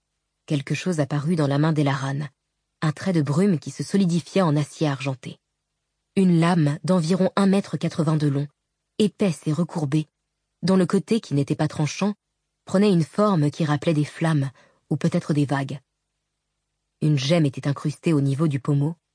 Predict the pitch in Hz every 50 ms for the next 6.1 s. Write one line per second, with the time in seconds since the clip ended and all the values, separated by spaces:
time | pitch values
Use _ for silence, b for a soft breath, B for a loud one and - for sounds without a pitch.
0 | _ _ _ _ _ _ _ _ _ - 160 143 - 147 139 135 135 147 160 180
1 | 190 202 185 - - 165 143 151 147 - 160 - - 175 165 - 160 143 135 139
2 | 143 143 - 147 151 175 147 135 - _ _ _ _ _ _ _ _ _ _ 160
3 | 160 147 123 165 165 165 147 - - - 143 135 131 139 131 127 131 123 127 123
4 | 127 143 139 _ _ _ _ _ _ _ _ _ _ _ _ _ _ _ _ _
5 | _ _ _ _ _ _ _ _ _ _ _ 208 208 196 196 185 156 160 165 180
6 | 185